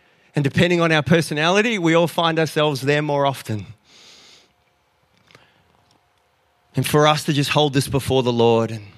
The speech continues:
and let Scripture inform how we treat each other, and then how we let this glorious work of the Spirit not stop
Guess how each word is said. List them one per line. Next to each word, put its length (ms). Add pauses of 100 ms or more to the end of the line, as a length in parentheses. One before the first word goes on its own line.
(760)
and 240
let 240
Scripture 680
inform 680
how 220
we 120
treat 300
each 180
other, 380 (800)
and 180
then 160
how 240
we 180
let 380
this 180
glorious 760
work 320
of 140
the 100
Spirit 680
not 340
stop 580